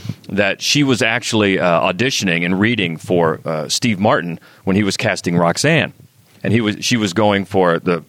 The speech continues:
Roxanne part. And, uh, when they were in the interview process, Steve Martin told her, "Oh, you were in one of my all-time favorite movies." And she thought he was gonna say Romeo and Juliet. And he said, "No, Black Christmas." That's, <laughs> and,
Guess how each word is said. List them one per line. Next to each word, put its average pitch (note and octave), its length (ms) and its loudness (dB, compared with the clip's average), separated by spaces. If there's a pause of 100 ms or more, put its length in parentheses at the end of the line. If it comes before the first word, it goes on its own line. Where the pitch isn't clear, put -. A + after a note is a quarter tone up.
Roxanne F#2+ 480 0
part. D2 260 -4 (400)
And, F#2 340 0
uh, E2+ 160 2
when G2+ 180 2
they A2+ 140 2
were G#2 180 2
in A2+ 160 2
the G2+ 120 2
interview B2+ 280 2
process, F2 640 0 (400)
Steve B2 280 -2
Martin G#2 260 0
told C3 220 2
her, A#2 120 0
"Oh, F#3+ 300 4 (300)
you F3 160 4
were F#3+ 160 6
in D3 140 4
one D3+ 140 4
of D3 80 2
my C3+ 160 2
all-time E3 560 2
favorite C3+ 380 0
movies." B2+ 420 4
And G#2 140 -2
she G3+ 220 2
thought F#2+ 320 0 (240)
he C3+ 100 2
was A2+ 140 0
gonna G#2+ 200 2
say G2+ 240 2
Romeo A2 460 2
and G2 80 0
Juliet. G2 480 2
And G2 160 -2
he B2 140 2
said, B2 240 -2
"No, G#3 180 4
Black C#3 320 0
Christmas." - 600 -2 (280)
That's, - 1160 -2
<laughs> A3 120 -2
and, D3 240 2